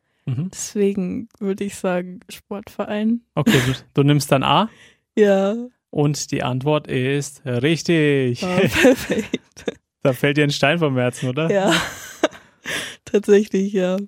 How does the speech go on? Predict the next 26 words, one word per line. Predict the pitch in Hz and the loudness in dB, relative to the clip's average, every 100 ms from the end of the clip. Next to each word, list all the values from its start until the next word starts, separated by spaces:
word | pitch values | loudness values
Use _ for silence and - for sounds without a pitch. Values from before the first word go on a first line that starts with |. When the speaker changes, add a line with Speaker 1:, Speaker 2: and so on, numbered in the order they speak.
| - | -4
Speaker 1:
Genau, | 143 123 | 0 0
also | 120 127 | 0 0
F | 156 185 | 0 2
S | 165 | 2
V | 165 151 | 2 2
Erlangenbruck, | 143 143 131 160 160 | 2 2 2 0 -2
Fußball- | - - - 196 - 156 156 | -8 -8 0 0 2 2 2
und | 143 143 | 2 0
Sportverein | - - 131 135 - 123 120 123 123 - _ | -2 -2 -2 0 0 0 2 0 -2 -6 _
Erlangenbruck. | 135 123 117 120 127 120 113 151 151 - _ _ | -4 -2 -2 0 -2 -2 0 0 0 -8 _ _
So, | 131 151 127 127 | 0 2 2 0
erste | 147 160 185 | 0 0 0
Frage | 175 160 165 | 2 0 2
schon | 156 | 2
mal | 139 | 2
richtig, | 156 - 160 | 0 0 0
das | 139 135 | 0 2
heißt, | 135 127 - _ | 2 0 -6 _
wir, | 135 127 123 120 | -16 -12 -8 -4
selbst | 127 127 139 | -2 -2 -2
wenn | 127 | -2
du | |
die | 127 | -4
zweite | - 123 127 | -4 -6 -4
falsch | - 120 123 131 | -6 -4 -4 -6
hast. | 120 - | -8 -10